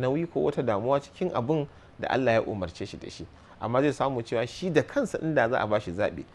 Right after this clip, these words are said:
ranar da zai hangi sakamakon wannan abin da ya yi na bin Allah, shi da kansa in an ce ya zaɓa tsakanin abin da yake jin wahalar yi na bin umarnin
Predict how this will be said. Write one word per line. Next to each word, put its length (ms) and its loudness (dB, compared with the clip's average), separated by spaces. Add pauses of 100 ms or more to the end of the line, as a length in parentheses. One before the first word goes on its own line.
(360)
ranar 360 4
da 100 6
zai 220 6
hangi 340 0
sakamakon 600 0
wannan 260 2
abin 280 -2
da 60 -2
ya 60 0
yi 60 0
na 120 -2
bin 200 -4
Allah, 260 -4 (320)
shi 200 2
da 100 4
kansa 400 0
in 60 -8
an 140 -2
ce 120 -2
ya 100 4
zaɓa 460 4
tsakanin 420 -2
abin 300 0
da 60 -2
yake 240 -2
jin 180 2
wahalar 320 0
yi 140 0
na 100 0
bin 160 -2
umarnin 320 -4